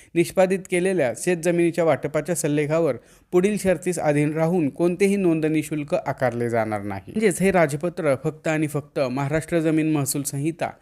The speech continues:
एकोणीसशे सहासष्टचे कलम पंच्याऐंशी अन्वयाच्या वाटपासाठीच लागू आहे. अन्य कोणत्याही प्रकारच्या वाटपास हे राजपत्र लागू होणार नाही. ही पुढील शर्त कोणती आहे ती देखील पाहूयात. जेव्हा ही अधिसूचना महाराष्ट्र शासन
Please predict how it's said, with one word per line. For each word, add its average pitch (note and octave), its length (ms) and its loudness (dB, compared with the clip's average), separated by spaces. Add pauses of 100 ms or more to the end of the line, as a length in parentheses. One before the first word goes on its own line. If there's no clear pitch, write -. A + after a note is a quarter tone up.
(260)
एकोणीसशे G3 460 -2
सहासष्टचे D3+ 560 0
कलम D#3 380 2
पंच्याऐंशी D#3+ 600 -2
अन्वयाच्या C#3+ 460 0
वाटपासाठीच C3+ 760 -2
लागू A2+ 260 2
आहे. G#2 260 0 (340)
अन्य F#3 240 2
कोणत्याही E3+ 440 0
प्रकारच्या D3 500 -2
वाटपास C#3+ 500 0
हे G#3 60 2
राजपत्र E3+ 640 2
लागू D3 340 2
होणार A2+ 340 -4
नाही. G2 200 -12 (460)
ही A3 60 -4
पुढील F#3+ 360 2
शर्त F3+ 360 -4 (160)
कोणती D#3 320 0
आहे D#3 320 2
ती D3+ 220 -6
देखील C#3 340 -2
पाहूयात. G2+ 440 -6 (360)
जेव्हा F#3 440 2
ही G3 100 2
अधिसूचना E3 680 0
महाराष्ट्र D#3 520 -2
शासन D3 440 -2